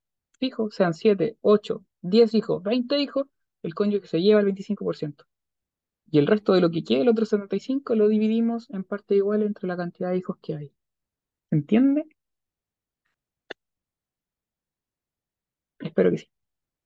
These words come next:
¿Ya? Y si no se entiende, bueno, después lo voy a mandar como por, por interno a la U, ¿ya? Eh, ¿dónde está el otro? Acá. ¿Ya?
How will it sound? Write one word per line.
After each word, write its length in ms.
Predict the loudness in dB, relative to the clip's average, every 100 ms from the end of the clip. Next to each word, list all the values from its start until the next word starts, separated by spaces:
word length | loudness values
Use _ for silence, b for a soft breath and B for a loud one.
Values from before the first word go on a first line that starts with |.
| -6
¿Ya? 120 | -6 -6 _ _ _ _ _ _ _ _ _ -10
Y 60 |
si 100 | -4
no 140 | -2 -2 -4 -8
se 80 | -4
entiende, 320 | 0 0 -2 -6 _ _ -6
bueno, 160 | -4 -2
después 160 | -2
lo 60 | 0
voy 80 | -2
a 20 |
mandar 220 | -2 -6
como 200 | -6 -6
por, 240 | -6 -6 _ _ _ _ -20 _ _ b _ _
por 100 | 0
interno 280 | 0 0 -2
a 20 |
la 120 | -2 -4
U, 120 | -6 -6
¿ya? 160 | -6 -6 _ _ _ _ _ -6
Eh, 800 | 0 4 4 4 2 2 0 0 0
¿dónde 200 | -2 -2
está 140 | -2
el 60 | -2
otro? 280 | -4 -6 -12
Acá. 180 | -18 -18 _ _ _
¿Ya? 140 | -20